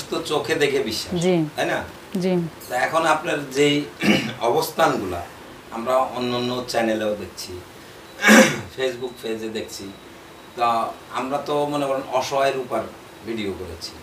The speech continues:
Speaker 1: তো
Speaker 2: জি।
Speaker 1: এখন আজকে আসছি অসহায় রূপা কেমন আছে
Speaker 2: জি।
Speaker 1: সেটা জানার জন্য। তা আপনি ভালো আছেন?
Speaker 2: জি।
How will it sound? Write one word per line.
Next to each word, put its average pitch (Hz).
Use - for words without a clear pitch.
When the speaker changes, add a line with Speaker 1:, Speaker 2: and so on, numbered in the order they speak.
Speaker 1:
তো 170
Speaker 2:
জি। -
Speaker 1:
এখন 151
আজকে 147
আসছি 135
অসহায় 139
রূপা 135
কেমন 110
আছে -
Speaker 2:
জি। 165
Speaker 1:
সেটা 131
জানার 101
জন্য। -
তা -
আপনি 160
ভালো 127
আছেন? -
Speaker 2:
জি। 170